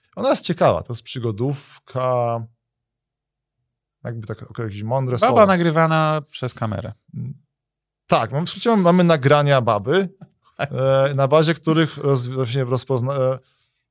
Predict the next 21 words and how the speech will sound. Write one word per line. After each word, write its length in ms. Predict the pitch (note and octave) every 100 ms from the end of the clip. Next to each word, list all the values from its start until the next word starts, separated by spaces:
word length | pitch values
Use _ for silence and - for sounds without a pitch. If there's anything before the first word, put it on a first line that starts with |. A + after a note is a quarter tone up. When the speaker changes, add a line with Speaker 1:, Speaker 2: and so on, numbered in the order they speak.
| _ - - A2+
Speaker 1:
tą 140 | B2+
historię 600 | - C3+ - D3+ D3+ C#3+
odczytujemy, 720 | C3 - C3 B2+ C3 A#2 F2+
tak? 180 | G#2 A#2+
Mamy 200 | A2+ A#2
kolejne 440 | A#2+ C#3 D3+ C3+
sesje, 320 | B2 - B2+ -
Speaker 2:
Tak. 80 | G#2
Speaker 1:
gdzie 60 | A2+
on 40 |
siedzi 160 | B2 A#2
przed 140 | A#2
kamerą 220 | - B2+
i 40 | D#3
Speaker 2:
Tylko 120 | E3+
one 100 | F3
nie 80 | F#3
są 40 | E3+
Speaker 1:
nagrywa. 60 |
Speaker 2:
chronologiczne, 600 | C#3 D#3 D3+ C3+ - G#2
nie? 260 | G2+ C#3+